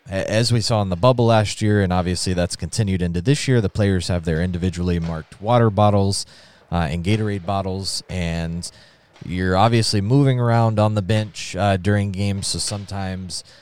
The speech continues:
uh, you do have to have a hand from another player to maybe, uh, hand the water bottle over to you, or you just kind of bide your time until you get down to, uh, to where your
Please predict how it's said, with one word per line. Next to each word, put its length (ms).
uh, 300
you 120
do 140
have 220
to 80
have 160
a 60
hand 300
from 140
another 280
player 320
to 60
maybe, 400
uh, 380
hand 240
the 60
water 260
bottle 320
over 220
to 200
you, 280
or 160
you 140
just 360
kind 260
of 280
bide 300
your 80
time 340
until 240
you 120
get 220
down 320
to, 280
uh, 280
to 160
where 160
your 200